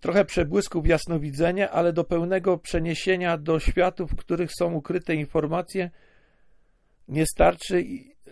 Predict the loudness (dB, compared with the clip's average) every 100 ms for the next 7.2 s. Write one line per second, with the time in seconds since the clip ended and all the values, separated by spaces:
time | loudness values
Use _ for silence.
0 | -6 0 0 -2 -6 -8 0 0 0 -2
1 | -2 -4 0 0 0 -2 -2 -4 -4 -4
2 | -4 -2 -2 4 4 2 -2 -4 -2 -2
3 | -2 -2 -4 -4 -2 0 0 -2 -4 -2
4 | 2 2 0 -8 -6 -4 -2 0 -2 -4
5 | -6 -4 0 -2 -4 -8 -2 0 2 2
6 | 2 0 -2 -4 -2 0 2 0 -2 -6
7 | -10